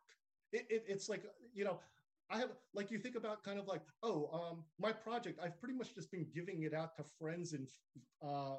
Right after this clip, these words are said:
friends and whales and, and people I know from Discords." Nobody has listed it yet. Um, I, my, my lowest listing is, like, seven point seven seven eth, just as kind of like, "Listen, I'm not, I'm not, I don't want people's, like, point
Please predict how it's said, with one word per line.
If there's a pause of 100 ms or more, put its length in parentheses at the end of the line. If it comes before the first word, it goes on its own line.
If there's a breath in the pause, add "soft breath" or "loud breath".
(120)
friends
and
whales
and, (180)
and
people
I
know
from
Discords." (280)
Nobody
has
listed
it
yet. (340)
Um,
I,
my, (100)
my
lowest
listing
is,
like, (220)
seven
point
seven
seven
eth,
just
as
kind
of
like, (280)
"Listen, (140)
I'm
not,
I'm
not, (540)
I
don't
want (180)
people's,
like, (280)
point